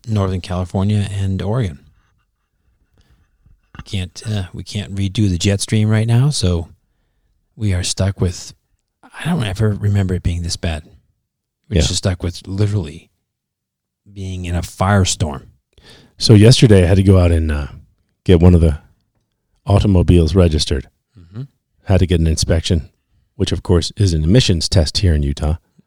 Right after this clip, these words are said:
Speaker 1: Yes.
Speaker 2: Which is required, uh, which nobody in my family is pleased about. <laughs>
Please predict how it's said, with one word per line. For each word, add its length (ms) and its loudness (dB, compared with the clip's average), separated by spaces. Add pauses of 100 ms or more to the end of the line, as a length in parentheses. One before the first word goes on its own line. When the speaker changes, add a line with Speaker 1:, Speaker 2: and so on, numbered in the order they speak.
Speaker 1:
Yes. 460 -14
Speaker 2:
Which 180 -4
is 140 0
required, 460 -2 (960)
uh, 140 -6
which 340 -12 (180)
nobody 300 0
in 80 -2
my 100 -2
family 300 -2
is 80 -8
pleased 280 -6
about. 240 -14 (160)
<laughs> 60 -20